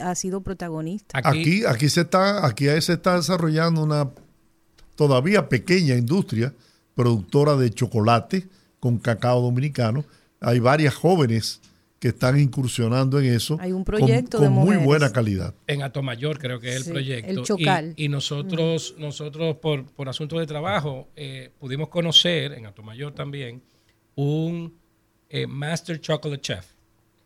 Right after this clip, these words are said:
Speaker 2: Y ese, esa persona que,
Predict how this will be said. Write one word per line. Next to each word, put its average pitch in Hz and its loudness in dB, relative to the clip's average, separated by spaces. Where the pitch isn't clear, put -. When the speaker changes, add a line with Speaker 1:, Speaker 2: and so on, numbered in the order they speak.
Speaker 2:
Y 143 -2
ese, 175 -4
esa 170 -4
persona 147 -8
que, 127 -8